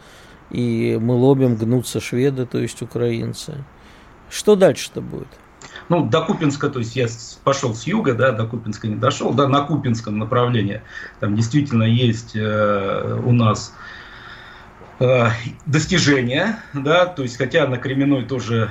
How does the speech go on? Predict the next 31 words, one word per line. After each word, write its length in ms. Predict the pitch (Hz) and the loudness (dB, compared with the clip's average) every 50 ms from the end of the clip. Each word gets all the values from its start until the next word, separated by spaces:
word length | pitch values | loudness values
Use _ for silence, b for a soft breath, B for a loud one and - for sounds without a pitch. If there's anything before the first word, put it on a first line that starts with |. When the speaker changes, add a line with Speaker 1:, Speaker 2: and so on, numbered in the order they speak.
| - - | -4 -6
Speaker 2:
э, 840 | 120 120 113 113 113 110 110 113 110 110 113 113 117 113 113 113 | -4 -4 -2 -2 -2 -2 -4 -4 -4 -4 -4 -4 -4 -4 -6 -6
с-, 240 | 113 - - - - 127 | -8 -8 -10 -10 -10 0
совсем 420 | - 147 131 - - 139 120 120 | 2 2 2 2 2 2 2 2
недавно 600 | 123 135 131 131 123 113 101 101 98 98 101 104 | 2 2 2 2 2 2 0 -2 -6 -8 -10 -8
мы 180 | 104 104 113 117 | -4 0 2 2
немножко 400 | 110 110 113 117 113 113 - - | 2 2 2 2 0 0 -4 -8
потеряли 380 | 92 - - 113 110 107 101 98 | -12 -6 -4 -2 -2 -2 -2 -2
позиции, 560 | 98 - 117 127 147 214 208 208 - 143 127 | 0 0 0 2 2 2 0 2 2 2 2
но, 320 | 113 110 120 127 127 120 107 | 4 4 4 4 4 2 2
насколько 440 | 101 110 110 - - 120 113 - 117 | 2 0 0 0 0 -2 0 2 2
я 60 | 113 | 2
знаю, 260 | 110 147 165 160 127 | 4 4 4 4 2
сейчас, 460 | 110 - - - 135 135 135 - - B B B B B B B B | 0 -4 -2 2 2 2 2 0 -4 B B B B B B B B
э, 160 | - 113 113 110 | 0 2 2 4
мы 160 | 107 120 131 | 4 4 4
их 120 | 120 113 117 | 2 2 0
восстанавливаем 800 | 113 113 - - 123 131 131 110 98 92 95 92 95 95 95 98 | -2 -2 0 0 0 2 2 0 0 -2 -4 -6 -6 -6 -6 -6
очень 280 | 95 - - 107 104 | -6 -4 -4 -2 -2
быстро. 420 | 101 104 98 - - - 98 95 B B B B B B B B - - | -2 -4 -4 -6 -10 -12 -12 -12 B B B B B B B B -14 -6
Э, 180 | - - 113 131 196 | -2 0 2 4 4
ну, 140 | 226 185 131 | 4 4 4
немножко 580 | 120 135 143 147 165 185 175 147 - - - | 4 4 4 4 4 2 2 0 0 -2 -2
это 220 | 117 110 110 113 107 | -2 -2 -2 -6 -6
там 720 | - - 104 98 95 95 98 107 104 110 113 113 - - | -6 -4 -4 -4 -4 -6 -8 -8 -8 -8 -8 -10 -8 -2
пару 220 | - 123 110 107 104 | -2 0 0 0 -4
километров, 580 | - 110 110 117 120 107 101 - - - - - - | -2 -2 0 2 2 2 0 -2 -8 -14 -16 -10 -6
да, 100 | - 117 117 | -4 -4 -4
сейчас 360 | 113 - - 139 131 - - | -4 -2 0 0 0 0 -2
мы 80 | 110 | -4
их 120 | 104 - - | -4 -4 -6
восстанавливаем. 800 | 117 113 - 147 147 156 190 190 185 170 160 156 147 139 127 - | -10 -4 -2 0 2 4 4 4 4 2 2 2 2 0 -2 -6